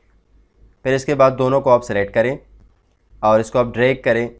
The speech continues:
तो ये कॉपी हो जाएगा। और इसी तरह रो थ्री के लिए भी आप सेम प्रोसीजर फॉलो करें। इसको मैंने कॉपी किया by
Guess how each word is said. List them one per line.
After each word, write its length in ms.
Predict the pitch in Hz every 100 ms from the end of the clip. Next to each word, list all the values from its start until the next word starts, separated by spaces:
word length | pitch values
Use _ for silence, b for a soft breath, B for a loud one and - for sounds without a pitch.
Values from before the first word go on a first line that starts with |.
| _ _ _ _
तो 80 | 110
ये 120 | 113
कॉपी 320 | 117 123 131
हो 160 | 131 131
जाएगा। 400 | 131 131 135 156 _ _ _ _ _ _ _ _ _ _ _ _ _ _ _ -
और 320 | 104 107 120
इसी 160 | 127
तरह 460 | 139 123 120 120 -
रो 180 | - 110 107
थ्री 140 | 117 117
के 160 | 131
लिए 140 | 131 123
भी 180 | 120 104
आप 180 | 107 104 110 107 107 - -
सेम 320 | - 117 127
प्रोसीजर 460 | 123 113 117 110 110
फॉलो 320 | 107 104 107
करें। 260 | 117 139 170 _ _ _ _ _ _ _
इसको 260 | 113 - 123
मैंने 260 | 120 120
कॉपी 340 | 117 113 120 120
किया 240 | 131 139
by 200 | 127 104